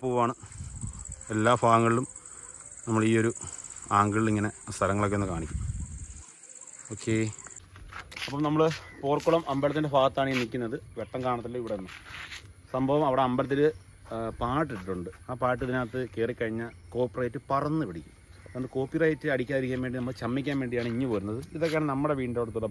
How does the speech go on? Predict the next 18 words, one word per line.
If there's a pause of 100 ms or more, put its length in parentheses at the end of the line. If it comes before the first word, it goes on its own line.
ഭാഗം. (380)
പിന്നെ
എൻ്റെ
വീടിൻ്റെ
അടുത്തുള്ള (100)
ഭാഗം
ഞാൻ
നിങ്ങളെ
കാണിക്കേണ്ട
ആവശ്യമില്ല, (240)
already
നമ്മുടെ
വീഡിയോസിനകത്ത്
എല്ലാം
നിങ്ങൾ
കാണുന്നതാണ്. (520)
അപ്പോൾ
ഇന്ന്